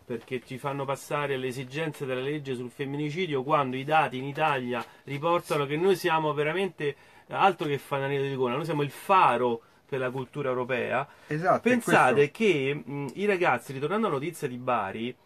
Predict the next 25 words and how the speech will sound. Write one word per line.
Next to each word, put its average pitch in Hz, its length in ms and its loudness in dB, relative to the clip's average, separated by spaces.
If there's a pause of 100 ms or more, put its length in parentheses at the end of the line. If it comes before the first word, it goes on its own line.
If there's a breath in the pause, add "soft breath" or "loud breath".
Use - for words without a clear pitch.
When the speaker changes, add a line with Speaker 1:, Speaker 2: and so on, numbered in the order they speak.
Speaker 1:
contestavano 156 1160 2
l'entrata 117 1120 0
di, 127 540 -10
eh, 104 100 -8
Adinolfi 120 960 -2
nell'aula 160 1040 2
che 175 320 0
era 123 200 0
stata 123 640 0
dedicata 127 680 -2
a 127 140 -4
quella 170 280 0
ricercatrice 135 800 -6
uccisa 135 760 -6
nell'attentato 143 840 -4
di 135 140 -8
Parigi, 127 640 -8 (360 soft breath)
che 190 240 2
guarda 226 420 0
caso 175 500 2
stava 175 460 2
port-, 151 300 -8
era 165 200 0
una 147 120 -2
ricercatrice 208 960 -2